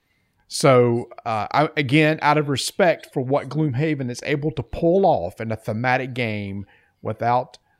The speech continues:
rolling any polyhedrons, I, I went with Thunderstone Crest. <laughs>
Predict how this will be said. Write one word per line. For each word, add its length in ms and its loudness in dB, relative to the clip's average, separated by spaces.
rolling 400 0
any 140 -2
polyhedrons, 1300 -4
I, 300 -4
I 140 0
went 180 -4
with 120 -10
Thunderstone 440 -8
Crest. 480 -10
<laughs> 60 -20